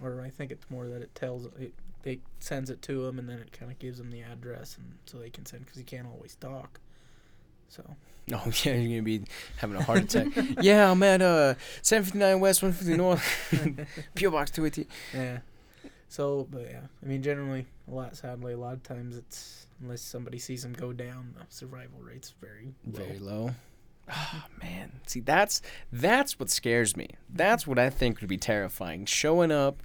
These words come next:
Speaker 2: I have not seen many dead bodies in my life. Thank the Lord.
Speaker 1: <laughs>
Speaker 2: But I think seeing a dead body, man, it,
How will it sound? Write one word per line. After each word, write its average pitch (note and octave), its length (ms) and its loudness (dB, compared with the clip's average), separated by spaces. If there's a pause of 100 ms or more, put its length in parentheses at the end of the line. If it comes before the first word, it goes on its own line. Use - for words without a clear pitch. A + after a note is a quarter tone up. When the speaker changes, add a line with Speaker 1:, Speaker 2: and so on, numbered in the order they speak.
(260)
Speaker 2:
I F3 120 6
have D#3+ 260 4
not D#3+ 260 4
seen D3 280 4
many C#3+ 240 4
dead B2+ 280 2
bodies A#2+ 380 4
in A2+ 80 0
my A2 140 2
life. G#2 420 0 (400)
Thank A#2+ 300 2
the A2+ 100 -2
Lord. G2 380 0 (240)
Speaker 1:
<laughs> - 220 -12
Speaker 2:
But E3+ 340 10 (680)
I - 80 -2
think E3+ 300 2
seeing D#3+ 400 4
a E3+ 60 4
dead D3 340 2
body, E3+ 400 4
man, C3 560 2
it, A#2+ 300 0